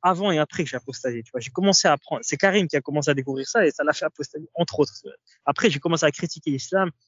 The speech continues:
sur les forums, et cetera. Je co-, en fait, je, j'étais, j'étais le dawaman, euh, d'Iblis, quoi. Tu vois, j'ai fait le travail inverse. Donc, euh... du coup, il y avait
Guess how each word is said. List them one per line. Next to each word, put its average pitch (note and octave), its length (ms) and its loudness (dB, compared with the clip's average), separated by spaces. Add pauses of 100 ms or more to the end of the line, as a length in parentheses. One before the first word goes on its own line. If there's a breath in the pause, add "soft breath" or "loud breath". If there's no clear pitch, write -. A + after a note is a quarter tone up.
(440 soft breath)
sur - 220 -8
les A2 100 -4
forums, D3+ 520 2
et A#2+ 80 -6
cetera. - 520 -4
Je - 80 -14
co-, - 160 -18 (200)
en C3 80 -6
fait, E3+ 160 2
je, C3 140 -6
j'étais, B2 600 0
j'étais C3 260 0
le C3 100 2
dawaman, D#3+ 580 4
euh, C3 120 2
d'Iblis, D#3+ 440 -2
quoi. - 180 -20
Tu - 60 -20
vois, B2+ 100 -14
j'ai - 180 -16
fait C#3 60 -10
le B2+ 80 -8
travail C#3 320 2
inverse. C3+ 420 -2 (420)
Donc, C3+ 200 -8
euh... B2+ 500 0
du B2+ 140 -8
coup, G3+ 140 8
il - 20 12
y D3 80 12
avait C#3+ 40 10